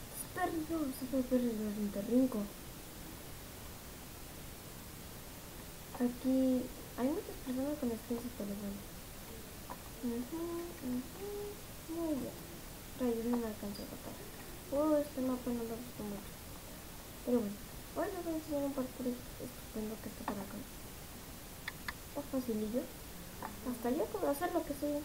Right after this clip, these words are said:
muy malo en el parkour. Ah, muy bien. Creo que se me va a escuchar un poco bajita la voz, pero solo quería grabar este video para desearles una feliz Navidad, que fue ayer, literal. Y ni siquiera sé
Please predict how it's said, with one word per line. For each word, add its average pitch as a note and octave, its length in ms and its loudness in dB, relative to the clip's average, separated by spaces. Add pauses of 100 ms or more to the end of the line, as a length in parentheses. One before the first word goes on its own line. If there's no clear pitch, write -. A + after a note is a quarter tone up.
muy C4+ 140 6
malo C4 260 6
en A#3+ 100 4
el G#3 180 0
parkour. G#3 340 0 (880)
Ah, A3+ 300 4
muy E4+ 200 8
bien. A#3+ 200 8 (160)
Creo C#4+ 180 10
que D#4 120 6
se D4+ 80 8
me B3 140 10
va A3+ 100 8
a - 20 8
escuchar A#3+ 360 6
un A#3 100 6
poco A#3 520 8 (100)
bajita G#3+ 420 4
la G#3+ 140 6
voz, A#3 200 6 (220)
pero A3 280 2 (1200)
solo D#4+ 260 8
quería C#4 300 8
grabar B3+ 280 8
este B3 200 6
video A3+ 180 8
para A3+ 200 4
desearles A3 340 2
una A3 160 2
feliz G#3 200 0
Navidad, G#3 360 2 (580)
que G3+ 160 0 (240)
fue C4 120 8
ayer, A3 240 4
literal. G#3+ 440 0 (1160)
Y B3 40 8
ni B3 160 12
siquiera C4 280 8
sé C#4 80 0